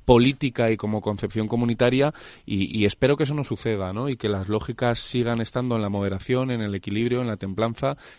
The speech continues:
y en aquellas luces largas que siempre ha tenido la Unión Europea,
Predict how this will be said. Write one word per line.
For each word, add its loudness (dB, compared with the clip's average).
y -2
en -2
aquellas 0
luces 0
largas 0
que -6
siempre -6
ha -6
tenido -2
la -2
Unión -2
Europea, 0